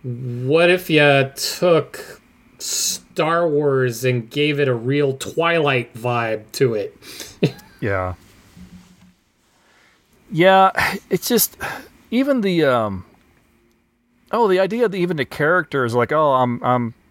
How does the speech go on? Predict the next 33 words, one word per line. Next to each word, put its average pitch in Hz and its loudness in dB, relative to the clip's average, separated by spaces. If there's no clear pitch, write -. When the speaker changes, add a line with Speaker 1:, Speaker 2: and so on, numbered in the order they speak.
Speaker 2:
human 160 -2
and, 117 -4
you 131 -4
know, 113 2
I'm 113 -4
spliced - -4
with, 135 -8
like, 131 -2
a 113 -4
can-, 165 -2
like, 139 -2
with 123 -2
a 113 2
wolf 151 -2
or 123 0
a 110 -4
canine," 135 0
and 104 -6
I'm 110 -12
like, 117 -8
"Yeah, 170 0
this 156 -2
is, 123 -2
this 165 -4
is 135 0
Y 127 2
A 139 4
stuff." - -8
I 117 -6
mean, 113 -6
this 143 0
isn't 190 2
good. 202 0